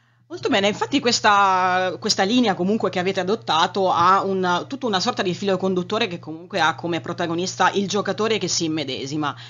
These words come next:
Cosa che mi ha invece un pochino sorpreso con la pubblicazione, e qui passo a Marcello, è che No Passaran è stato quasi un prodotto particolare per Studio Supernova, perché di solito avete una linea editoriale un pochino più diversa, a parte prodotti che possono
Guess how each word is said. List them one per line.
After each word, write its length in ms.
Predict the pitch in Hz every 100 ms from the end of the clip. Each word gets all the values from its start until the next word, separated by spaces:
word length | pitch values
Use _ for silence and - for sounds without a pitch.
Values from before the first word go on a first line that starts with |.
| - - _
Cosa 460 | 415 349 247 180
che 180 | - 262
mi 100 | 240
ha 200 | 254 220
invece 260 | 202 285 294
un 100 | 202
pochino 280 | 214 247 240
sorpreso 560 | 196 185 - 240 170
con 80 | 160
la 80 | 165
pubblicazione, 800 | 170 175 190 180 170 - 269 143
e 80 | -
qui 160 | 262
passo 580 | 277 - 190 - 190 165
a 120 | 156
Marcello, 840 | 170 170 175 - 151 147 156 160 180 - - -
è 100 | -
che 140 | 302
No 180 | 277 285
Passaran 960 | 302 285 302 302 226 170 185 208 247 -
è 60 |
stato 380 | 262 - 180 269
quasi 400 | 262 165 196 233
un 500 | 190 202 233 233 214
prodotto 760 | 214 190 190 247 - 240 220 -
particolare 1040 | - 196 - 208 - 175 208 160 156 170 156
per 140 | 175
Studio 380 | - - 175 170
Supernova, 880 | 165 156 170 160 147 131 139 143 131 - - - -
perché 280 | - 190 196
di 100 | 196
solito 340 | - 202 254
avete 240 | 233 180 262
una 140 | 233
linea 220 | 185 220
editoriale 480 | 190 - 180 175 226
un 160 | 226 190
pochino 340 | 185 202 226
più 140 | 165
diversa, 680 | 165 165 151 147 - - 160
a 80 | 160
parte 460 | - 196 240 -
prodotti 640 | 190 190 190 233 - 247 233
che 140 | 190
possono 840 | 175 247 233 - - 208 190 175